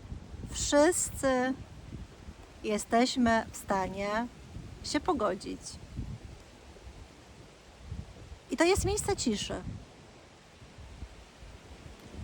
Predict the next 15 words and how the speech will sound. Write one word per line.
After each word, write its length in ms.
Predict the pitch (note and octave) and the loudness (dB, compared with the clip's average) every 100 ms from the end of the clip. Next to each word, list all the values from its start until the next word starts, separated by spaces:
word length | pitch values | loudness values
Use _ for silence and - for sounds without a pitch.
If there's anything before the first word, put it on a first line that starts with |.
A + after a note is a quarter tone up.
| - - - - | -10 -12 -6 -4
I 60 | |
zobacz, 600 | A3+ C4+ B3+ C4+ - - - - - - - - - - - - G3+ | 6 8 10 10 8 2 0 -2 -4 -8 -8 -10 -12 -14 -14 -10 -2
gdy 220 | G3 A#3+ | 6 8
ja 280 | B3 C#4+ F4 | 12 12 10
nic 380 | D#4 A3+ - A3+ | 8 4 2 0
nie 140 | F#3+ | 0
mówię 440 | F#3 F3+ F3 F3+ F#3 - A3 - - - - - - - - - | 0 0 0 -2 -2 -2 -6 -12 -14 -14 -14 -16 -20 -20 -20 -8
i 100 | A3 | -8
ty 200 | - F4+ | 0 2
nic 260 | F#4+ A#3+ - | 4 2 0
nie 120 | G#3+ | -2
mówisz, 800 | F#3+ F3 F3 F3 G3+ G#3+ - - - - - - - - - A#3 A3+ G#3+ - - - - - - - - - - - - A3+ | 0 -4 -4 -4 -4 -6 -6 -8 -10 -10 -10 -4 -4 -4 -10 -10 -8 -10 -12 -14 -14 -16 -16 -18 -18 -20 -20 -18 -16 -4 2
to 40 | |
jesteśmy 340 | A#3 B3 C4 | 4 4 6
jednym. 540 | C4 C#4+ - F#3+ F#3 | 8 6 4 -2 -2